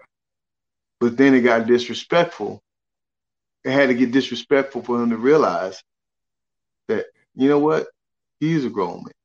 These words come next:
But see, I always gave him that reverence,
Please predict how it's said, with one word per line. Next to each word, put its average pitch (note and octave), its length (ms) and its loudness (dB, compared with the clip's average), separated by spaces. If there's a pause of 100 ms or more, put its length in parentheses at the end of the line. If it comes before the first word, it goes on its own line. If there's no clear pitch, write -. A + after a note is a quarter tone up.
(120)
But B2 120 0
see, C3+ 320 6
I - 60 -10
always C#3 720 6 (100)
gave D3 240 6
him C3 140 2
that A2+ 180 0
reverence, B2 560 2